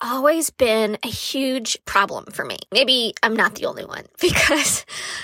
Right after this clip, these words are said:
daily messages we are receiving from our current world, I see things like, "You can have it all. You can have it your way. You can have it now. You can have it, but others can't.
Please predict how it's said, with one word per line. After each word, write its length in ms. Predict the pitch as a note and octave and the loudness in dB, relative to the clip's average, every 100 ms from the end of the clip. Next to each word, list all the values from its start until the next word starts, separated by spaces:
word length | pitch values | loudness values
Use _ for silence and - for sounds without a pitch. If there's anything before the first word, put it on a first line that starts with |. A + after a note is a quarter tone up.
| - - | -12 2
daily 560 | C#4 D4 F4 E4+ F4+ - | 4 6 4 4 2 0
messages 600 | C4 E4+ C4 B3 G#3 G3+ | 2 2 0 -2 -2 -2
we 160 | D4 | 2
are 80 | B3 | 4
receiving 640 | B3 - G3 G#3 G#3+ A3+ C#4 | 4 0 -2 0 0 0 -2
from 160 | - | 0
our 100 | G#3+ | 0
current 300 | G3+ A3 F#3 | 2 2 2
world, 460 | G3+ G#3 G#3 A#3 F#3 - | 0 2 4 2 0 0
I 80 | |
see 220 | B3+ - B3 | 0 0 0
things 260 | B3+ A#3+ | 0 2
like, 240 | A3 G3 - - - - - _ _ | 2 2 -6 -20 -20 -20 -20 _ _
"You 140 | C4 | -2
can 120 | - F4 | 0 2
have 220 | C#4+ D4+ | 2 4
it 60 | |
all. 400 | D#4+ G4 E4 A3+ - _ | 4 4 4 0 -6 _
You 100 | B3 | -2
can 160 | D4 B3+ | 2 4
have 180 | B3 | 4
it 140 | B3+ - | 2 -2
your 220 | B3 C4+ | 2 2
way. 520 | C4+ F4+ A4+ G#3+ B3 - A4 A4 G4 F#4 | 4 4 4 2 -2 -4 -4 -2 -4 -6
You 140 | - D4+ | -2 -2
can 180 | G#4+ - | 0 0
have 200 | C#4+ D4+ | 2 2
it 100 | G#3+ | 0
now. 640 | G3 A#3 B3 G#3+ F3 G3 - _ - - | -6 2 4 4 0 -6 -14 _ -20 -6
You 120 | C#4+ | -4
can 120 | - F4 | -2 2
have 240 | A3+ A3 | 2 2
it, 160 | A3 G3+ | -2 2
but 160 | A#3 | 4
others 300 | C#4 D#4+ E4 | 4 2 -2
can't. 480 | - F4 G#4 G#3+ | -4 -2 -2 -4